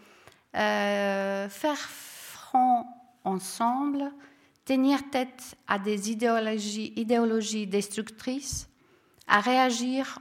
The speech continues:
en unissant nos forces, à ouvrir notre regard, à plonger de, au cœur de l'intime,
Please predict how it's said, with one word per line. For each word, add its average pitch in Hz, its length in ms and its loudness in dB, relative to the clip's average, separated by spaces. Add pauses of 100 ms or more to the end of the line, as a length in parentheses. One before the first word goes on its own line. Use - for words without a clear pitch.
(140)
en 220 180 -2
unissant 240 480 -2
nos 202 140 -4
forces, - 680 -4 (500)
à 208 140 6
ouvrir 262 500 4
notre 254 340 0
regard, 247 580 0 (600)
à 202 120 6
plonger 247 440 0
de, 233 380 0
au 233 60 0
cœur 247 320 0
de 240 80 -4
l'intime, 240 600 -2